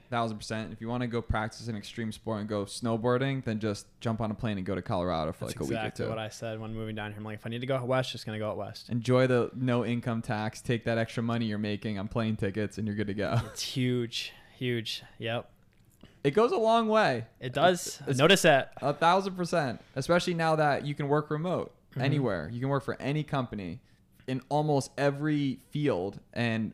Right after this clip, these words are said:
Speaker 1: earn a paycheck. So why not do it from a, a place with no income
Speaker 2: Just have a
Speaker 1: tax?
Speaker 2: license in Florida. You can be in Utah and have a license in Florida, but you have to live here more than six months out of the year. That's it.
Speaker 1: So I know you do a lot of really fun stuff.
Speaker 2: Mm-hmm.
Speaker 1: Number one, you sell jets,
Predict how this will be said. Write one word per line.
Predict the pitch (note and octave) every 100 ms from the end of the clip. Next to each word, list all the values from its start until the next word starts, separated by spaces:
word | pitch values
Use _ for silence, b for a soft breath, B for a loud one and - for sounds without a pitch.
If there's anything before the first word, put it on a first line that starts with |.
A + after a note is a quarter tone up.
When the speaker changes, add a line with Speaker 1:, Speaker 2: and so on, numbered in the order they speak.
| -
Speaker 1:
earn | B2+ B2+
a |
paycheck. | - C#3+ C3+ G2+ F2 -
So | - A#2
why | A#2 A#2+
not | A#2+ A#2 G#2+
do | A#2+
it | G#2+
from | A#2 G#2+
a, | A2+
a | -
place | G#2 - A2
with | G2+ F2
no | E2+
income | A2+
Speaker 2:
Just | B2+ A#2+
have | A#2+
a |
Speaker 1:
tax? | B2
Speaker 2:
license | A#2+ B2+ C#3
in | D3
Florida. | C3 D3 F#3 A2
You | A#2
can | D3+
be | C3+
in | D3
Utah | C3+ D#3+ C3
and | C3+
have | C#3
a |
license | C3+ C3+ - -
in |
Florida, | C3 D3+ B2+
but |
you | G#2
have | A2
to | -
live | A2 A2+
here | A#2
more | A2+ A2+
than | A2+
six | A#2 -
months | A#2 B2
out | B2
of |
the | A#2+
year. | D#3 D#3
That's | A2+ A2
it. | E3+ E3+ -
Speaker 1:
So | - C3+
I | B2+ F3
know | A#3
you | G3+ D#3+
do | C#3+
a |
lot | A#2+ A2+ A#2
of | G#2+
really | G#2+ G2
fun | - F2+
stuff. | G#2 - C#2+ - -
Speaker 2:
Mm-hmm. | C3 D#3+ G3
Speaker 1:
Number | C#3
one, | C#3+ A#2+
you | C3
sell | - C#3
jets, | A2+ A#2+ A#2 F#2+ - - -